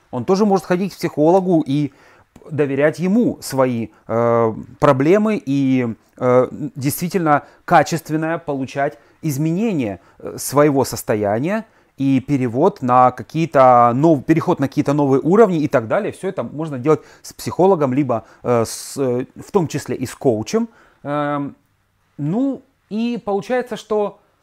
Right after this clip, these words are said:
и ребенок, дело в том, что сейчас тоже в ряде случаев может, э,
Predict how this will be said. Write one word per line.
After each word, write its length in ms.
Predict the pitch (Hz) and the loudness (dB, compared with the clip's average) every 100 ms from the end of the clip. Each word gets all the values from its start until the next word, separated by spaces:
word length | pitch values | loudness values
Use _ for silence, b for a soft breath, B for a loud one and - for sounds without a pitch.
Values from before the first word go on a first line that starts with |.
| _ _ _ _ _ _ _ _ - | _ _ _ _ _ _ _ _ -6
и 100 | 202 | -4
ребенок, 460 | 208 233 311 262 156 | -2 0 2 2 4
дело 160 | 170 | 4
в 60 | - | 4
том, 160 | 175 | 0
что 120 | - 139 | -2 -6
сейчас 280 | - 123 | -6 -8
тоже 500 | - 269 277 131 104 - _ | -2 2 2 2 0 -4 _
в 160 | 139 147 | -2 2
ряде 300 | 170 117 - | 2 0 -6
случаев 520 | 180 269 - 160 110 _ _ _ | -6 -4 -4 -6 -6 _ _ _
может, 480 | 135 160 214 220 233 _ _ _ _ | -6 -2 -2 -4 -10 _ _ _ _
э, 320 | 135 131 131 | -4 -2 -2